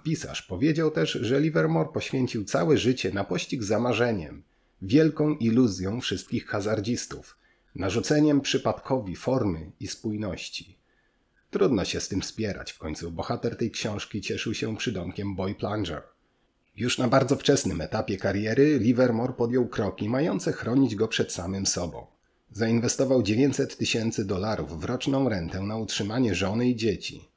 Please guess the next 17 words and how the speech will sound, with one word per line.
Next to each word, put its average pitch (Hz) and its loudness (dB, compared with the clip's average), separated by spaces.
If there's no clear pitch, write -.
na 175 0
wypadek, 87 0
gdyby 113 0
sam 147 4
nie 101 0
był 107 -4
im 120 0
w - -2
stanie 95 -4
tego 92 -6
zapewnić. 82 -6
Zwierzył 107 4
się, 107 -2
prawdopodobnie 90 -6
przewidując 101 0
przyszłe - -6
wydarzenia, 135 0